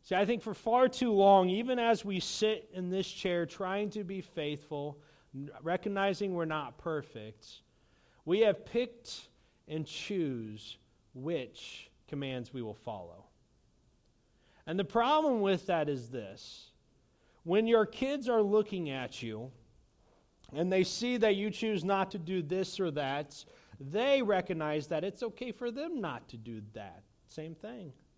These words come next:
And on top of that, they choose not to follow other rules themselves.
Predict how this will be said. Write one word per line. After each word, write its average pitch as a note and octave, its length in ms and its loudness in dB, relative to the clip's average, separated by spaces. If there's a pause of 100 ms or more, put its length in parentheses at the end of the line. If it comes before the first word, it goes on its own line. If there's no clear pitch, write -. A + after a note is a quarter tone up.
(1200)
And G#3 120 0
on A#3+ 140 4
top C4+ 340 4
of B3+ 140 2
that, G#3+ 300 4
they A#3+ 160 2
choose A#3 480 -2
not G#3+ 240 0
to A3 80 -2
follow A3+ 400 6
other C#4+ 340 4
rules B2+ 540 -4
themselves. G3 880 -6